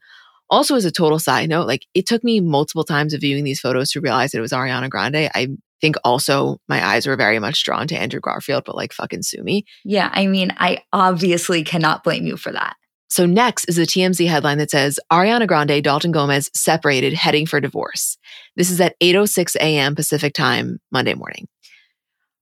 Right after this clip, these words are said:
Speaker 1: Ariana Grande and her husband, Dalton Gomez, have been separated since January, and they're heading towards divorce, sources connected to the couple tell T M Z. We're told a few months back the two tried a reconciliation, but it failed.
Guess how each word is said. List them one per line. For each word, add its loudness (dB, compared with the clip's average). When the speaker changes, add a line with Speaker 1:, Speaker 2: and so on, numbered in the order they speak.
Speaker 1:
Ariana 4
Grande 4
and 2
her 2
husband, 0
Dalton 2
Gomez, 2
have -2
been 2
separated 2
since 0
January, 2
and -2
they're 2
heading 2
towards 0
divorce, -2
sources -2
connected 0
to -4
the 0
couple -2
tell -2
T -2
M -2
Z. -6
We're 2
told 4
a 2
few 0
months 2
back 2
the 0
two 2
tried 2
a 4
reconciliation, 2
but 0
it -4
failed. -4